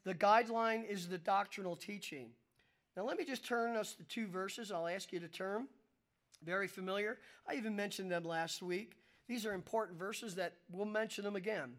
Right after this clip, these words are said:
It is Galatians chapter one,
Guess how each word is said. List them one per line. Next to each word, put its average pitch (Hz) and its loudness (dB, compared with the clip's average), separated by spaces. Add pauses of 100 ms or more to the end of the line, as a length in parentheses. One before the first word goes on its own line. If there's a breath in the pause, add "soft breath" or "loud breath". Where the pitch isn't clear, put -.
(920 soft breath)
It 220 4
is 233 -2 (100)
Galatians 247 -2
chapter 240 -2
one, 208 2